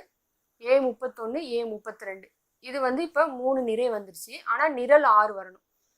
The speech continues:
So, இது ஒரு நிரல், இது ரெண்டு நிரல், ஏ பதிமூணு, ஏ பதினாலு, ஏ பதினஞ்சு. இது மூணு நிரல், இது நாலு நிரல், இது அஞ்சு நிரல், ஏ பதினாறு.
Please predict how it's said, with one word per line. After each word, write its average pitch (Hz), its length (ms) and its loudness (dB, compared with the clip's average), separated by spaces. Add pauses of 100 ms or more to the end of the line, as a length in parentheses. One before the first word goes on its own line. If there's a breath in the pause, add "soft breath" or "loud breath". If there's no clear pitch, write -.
(120)
So, 269 180 -12
இது 262 220 -6
ஒரு 240 220 6
நிரல், 240 360 -2
இது 226 200 -20
ரெண்டு 226 320 -10
நிரல், 226 360 -8 (1040)
ஏ 226 120 0
பதிமூணு, 240 580 -2 (200)
ஏ 226 140 0
பதினாலு, 226 580 -8 (220)
ஏ 226 100 -2
பதினஞ்சு. 214 680 -10 (720)
இது 247 120 -10
மூணு 254 340 4
நிரல், 240 300 6
இது 233 200 -8
நாலு 226 340 -4
நிரல், 220 300 -8
இது 233 160 -14
அஞ்சு 214 320 -14
நிரல், 214 380 -12 (800)
ஏ 247 200 6
பதினாறு. 214 580 -2